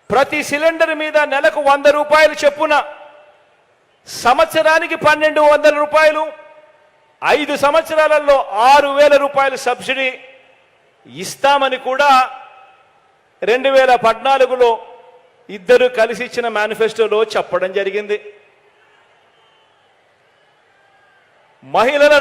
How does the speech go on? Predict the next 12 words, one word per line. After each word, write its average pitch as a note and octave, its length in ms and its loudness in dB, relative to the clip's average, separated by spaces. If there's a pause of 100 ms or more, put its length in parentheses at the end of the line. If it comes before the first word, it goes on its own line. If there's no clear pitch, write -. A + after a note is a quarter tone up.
రక్షణ D#4 300 2
కోసం D#4+ 400 2 (1040)
ఉమెన్ D4 500 -2
ప్రొటెక్షన్ D4+ 520 0
ఫోర్స్ D4+ 420 2 (1200)
ఏర్పాటు A3+ 600 0 (100)
చేస్తామని D4+ 560 2 (100)
కూడా D4+ 200 2
వీళ్ళిద్దరూ C#4+ 480 0
కలిసి C4 340 -6 (100)
వాగ్దానం G#3 560 0
చేశారు. C4+ 360 -2